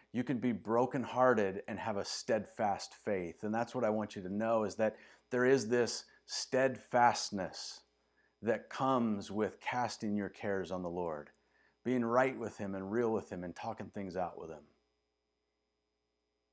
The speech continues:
And so tho-, those are some things that I think probably some of you need to be reminded of this Easter Sunday. In these interesting circumstances that we're in, these weird times <laughs> that we're going through, is we need to be reminded that,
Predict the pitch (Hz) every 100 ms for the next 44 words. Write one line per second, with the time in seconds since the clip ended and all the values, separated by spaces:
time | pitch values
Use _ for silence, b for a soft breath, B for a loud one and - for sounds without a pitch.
0 | _ 113 110 127 139 143 117 151 147 127
1 | 127 120 147 143 113 117 113 110 - 143
2 | 135 - - 135 143 110 113 110 - 135
3 | 110 117 127 120 113 113 104 110 110 104
4 | 104 113 107 104 98 92 - - 107 -
5 | - 110 - 95 85 110 104 95 85 80
6 | - _ _ _ _ _ _ _ 101 107
7 | 107 95 - - 123 127 113 123 107 123
8 | 120 113 - 113 104 104 92 107 82 104
9 | 110 104 95 98 95 - 113 120 107 120
10 | 120 107 104 - - 135 113 123 113 80
11 | 90 82 80 _ B B B 110 117 135
12 | 147 135 135 131 127 127 143 151 131 120
13 | 110 113 110